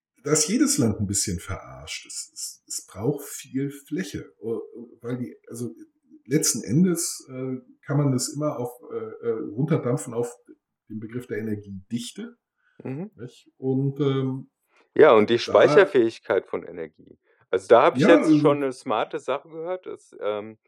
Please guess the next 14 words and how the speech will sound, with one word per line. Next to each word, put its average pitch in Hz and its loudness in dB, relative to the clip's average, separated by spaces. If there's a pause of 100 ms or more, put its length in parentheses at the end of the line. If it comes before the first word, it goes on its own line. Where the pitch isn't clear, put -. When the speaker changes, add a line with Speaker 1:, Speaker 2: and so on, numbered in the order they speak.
(300)
Speaker 2:
gebrauchte - -6
Akkus, 180 -10
die, 117 -12
ähm, 90 -10 (680)
nicht 120 -14
mehr 151 -2
für - -6
Autos 147 -6
taugen, 156 -8
weil 117 0
sie 110 -12
unter 120 -8
siebzig 120 -16
Prozent, 101 -10